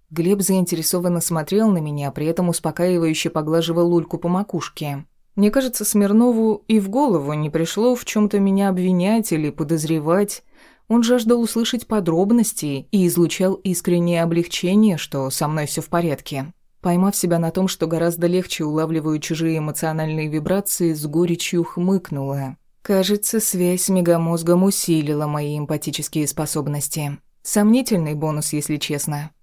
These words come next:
так как негатива от Майкла я хлебнула с лихвой. Зато Дерек порадовал явно мужским интересом. Ему мои преображения понравились.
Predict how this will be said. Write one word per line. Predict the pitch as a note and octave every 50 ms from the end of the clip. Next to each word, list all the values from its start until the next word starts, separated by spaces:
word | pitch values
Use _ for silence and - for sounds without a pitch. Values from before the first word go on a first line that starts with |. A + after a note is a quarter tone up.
| _ -
так | - E3 E3 -
как | F3 E3+ E3+ -
негатива | E3+ F3 E3+ D#3+ F3 E3 - - F#3 F3 F3 F3 E3
от | D#3+ E3
Майкла | E3 E3+ F3 F#3 F3+ F3 - D3+ D3
я | C#3+ C#3+ D3 D#3 D#3 D3+ D3
хлебнула | C#3+ - - D#3+ D#3+ D3+ D#3+ D#3+ D3+ D#3 D#3
с | D#3 - -
лихвой. | E3+ D#3 - - C#3+ C#3+ D3 D#3 D#3 D3+ - - _ _ _ _ _
Зато | - F3 G3 G#3 G#3+ D4
Дерек | C#4+ A3 G3+ G#3+ A3+ A3+ G#3+ G#3+ -
порадовал | - G3 F#3+ G3+ G3 F3+ F3+ F3 F3 F3
явно | F3 F3+ F3 E3+ E3+ E3+ E3
мужским | E3 E3 E3 - - E3+ E3+ E3
интересом. | E3 E3 - E3+ E3 D#3+ D#3 D#3 - - D#3+ D#3 D3 - - - _ _ _ -
Ему | F#3+ F3+ F#3 F3+ E3+ E3 D#3+
мои | E3 E3+ F3 F3+
преображения | F3+ F#3 F3+ F3+ E3+ F3+ F3+ F3 E3 E3 E3+ F3 F3+ F#3 F#3
понравились. | F#3 G3+ G3+ F#3+ F3 E3 E3+ F#3 G3+ G3 E3+ D3 D3 - - - - -